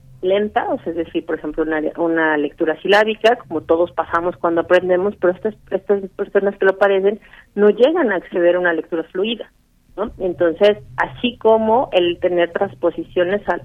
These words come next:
cambiar, por ejemplo, las palabras, ¿no? O sea, generar como alteraciones, como si yo leyera gota y entonces digo gato, ¿no? O sea, ten-, generamos dificultades para poder ser específicos a los materiales que se nos están mencionando, así como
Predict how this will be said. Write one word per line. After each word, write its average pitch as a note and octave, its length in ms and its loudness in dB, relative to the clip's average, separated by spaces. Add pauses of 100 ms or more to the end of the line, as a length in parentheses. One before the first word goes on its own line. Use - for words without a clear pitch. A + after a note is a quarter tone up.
cambiar, F3 500 2
por F3+ 140 -2
ejemplo, F3 540 0
las E3 220 -2
palabras, D#3 520 -2 (240)
¿no? G#3 60 -8
O B3 240 -14
sea, E3 100 -4 (140)
generar D#3+ 380 -2
como F3+ 320 -2 (520)
alteraciones, F#3 880 4
como D#3+ 300 0
si D#3 140 -12
yo E3+ 100 6 (160)
leyera E3+ 340 4
gota F#3 340 2
y G3 60 2
entonces E3 380 -2
digo D#3 180 2
gato, D3 320 -2 (160)
¿no? G3 160 -6
O F#3+ 80 -4
sea, D3+ 320 0
ten-, F3 260 2
generamos F3 520 2
dificultades F3 580 0
para F#3 220 -2
poder E3+ 300 2
ser F#3 120 0
específicos F#3+ 840 -4
a E3+ 60 -6
los D#3+ 140 -4
materiales E3 480 -2
que F3 100 -12
se D#3+ 120 -6
nos D3+ 160 -8
están F3 320 0 (440)
mencionando, A#3+ 720 4 (400)
así C4 400 -2
como C#4 480 2